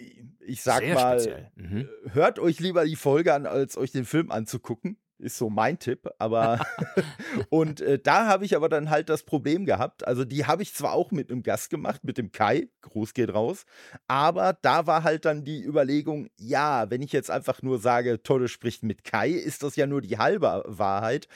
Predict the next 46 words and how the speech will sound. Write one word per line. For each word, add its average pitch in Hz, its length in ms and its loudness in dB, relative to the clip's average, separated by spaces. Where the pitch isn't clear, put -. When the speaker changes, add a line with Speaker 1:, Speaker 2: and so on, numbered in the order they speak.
Speaker 1:
weil 113 140 2
wir 135 120 0
sprechen - 600 -4
ja 170 180 4
an 147 280 -2
sich 143 380 -6
über 139 380 2
Expendables 143 840 -4
vier. 151 440 -6
Und, 104 300 -8
äh, 101 200 -4
ja, 87 120 -4
dann 120 180 0
hab 147 120 2
ich 175 80 0
halt 135 140 4
einfach 123 200 0
die 127 160 -12
Krücke 165 360 -2
gemacht, 127 360 -4
dass 120 140 2
ich 139 140 -4
halt 123 340 0
Tolle 190 260 4
spricht - 480 -6
mit 143 260 -4
Kai 147 400 2
über 143 320 2
Expendables 110 640 -4
vier 127 340 0
daraus 85 380 -6
gemacht 87 360 -8
Speaker 2:
Siehste, 226 320 0
Speaker 1:
habe. - 0 -
Speaker 2:
das 214 140 -4
kannst 240 180 -2
du 233 80 2
unendlich 233 300 0
erweitern, 226 420 0
das 151 120 -2
ist 175 60 -4
Speaker 1:
Ja. - 0 -
Speaker 2:
doch 214 120 -4
klasse. 123 400 -4
Kannst 175 180 0
du 165 100 4